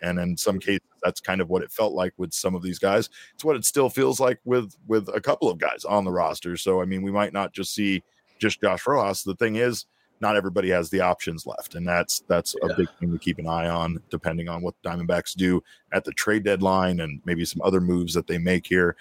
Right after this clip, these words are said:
Speaker 1: Uh, but one move that we know that they have to make is to do something to reinforce the starting pitching rotation. Uh, even though the Diamondbacks take two out of three from the Guardians while I was out, uh, they did get blown out on Sunday with Zach Davies on the mound.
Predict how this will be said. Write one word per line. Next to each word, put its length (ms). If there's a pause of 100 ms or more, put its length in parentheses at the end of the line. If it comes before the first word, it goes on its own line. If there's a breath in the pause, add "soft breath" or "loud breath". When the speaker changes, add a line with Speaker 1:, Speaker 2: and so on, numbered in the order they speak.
(280 loud breath)
Speaker 1:
Uh, 220
but 140
one 180
move 380 (260)
that 160
we 100
know 200
that 160
they 140
have 260
to 60
make 280
is 180
to 100
do 180
something 400
to 100
reinforce 760 (320)
the 80
starting 420
pitching 320
rotation. 580 (280 soft breath)
Uh, 180
even 200
though 120
the 80
Diamondbacks 560
take 300
two 200
out 100
of 100
three 300
from 160
the 80
Guardians 520
while 180
I 80
was 240
out, 300 (380 soft breath)
uh, 160
they 140
did 220
get 140
blown 220
out 160
on 140
Sunday 360
with 220
Zach 260
Davies 340
on 120
the 60
mound. 400